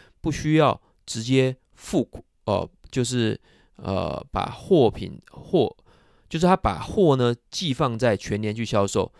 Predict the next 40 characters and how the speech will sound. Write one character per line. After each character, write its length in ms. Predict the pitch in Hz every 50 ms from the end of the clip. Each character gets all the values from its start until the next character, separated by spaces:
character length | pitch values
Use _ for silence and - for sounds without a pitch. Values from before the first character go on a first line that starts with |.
| _ _
全 160 | - - 117
联 140 | 117 117 117
不， 320 | 131 - 160 135 127 127 - _ _
并 160 | - 156 135
不 160 | 117 117 120
会 120 | 135 147 127
在 140 | 123 123 117
进 240 | - - 139 117
货 160 | 117 135 120 107
的 80 | 104
时 80 | - 107
候 100 | 104 107
直 140 | - - 104
接 180 | 101 117 113
付 220 | 113 - - 143 107
钱 280 | - - 98 98 101
给 260 | 98 107 98 82 - - _ _ _ _
供 200 | - 117 113 113
应 120 | 110 107 101
商， 220 | - 101 95 95 - _ - - - -
他 140 | - 147
是 100 | 156 165
采 160 | 156 - 113 107
用 160 | 113 123 135
一 20 |
种 200 | 127 110 101 101
联 180 | 107 117 117 135
营 160 | 143 123 117
的 100 | 123 123
方 240 | 113 - 113 110 113
式， 240 | 113 - 110 107 - _ - - - - _ _
就 140 | - - 131
是 200 | 117 127 120 104 -
我 140 | 104 104 107
开 160 | - - 151
了 100 | 156 147
这 80 | 131 143
个 80 | 131
店 240 | 127 - 151 135 127
面， 180 | 131 135 113